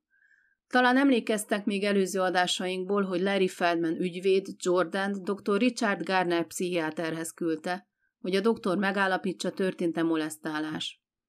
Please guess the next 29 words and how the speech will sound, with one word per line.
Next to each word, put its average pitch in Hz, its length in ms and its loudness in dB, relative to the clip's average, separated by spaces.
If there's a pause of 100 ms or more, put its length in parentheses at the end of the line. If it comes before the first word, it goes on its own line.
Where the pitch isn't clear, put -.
(300)
Ez 202 180 -4
az 208 120 0
anyag 190 260 0
kiszivárgott, 202 840 0
és 202 180 -4
Ray 226 200 4
Chandler 170 400 -2
könyve 160 280 0
is 156 160 -2
tartalmazza. 160 920 -4 (720)
A 185 100 -4
beszélgetésből 226 920 2
lehet 196 340 4
arra 175 220 2
következtetni, 180 800 -2
hogy 170 180 0
Jordan 180 360 0
betanították 165 840 -2
arra, 165 180 0
hogy 156 120 0
miket 160 320 -2
mondjon. - 540 -6 (960)
Garner 254 460 4
rákérdez, 190 680 2 (260)
például, 170 800 0 (200)
hogy 220 200 0
a 233 40 6
molesztálások 208 840 2
ellenére 180 720 0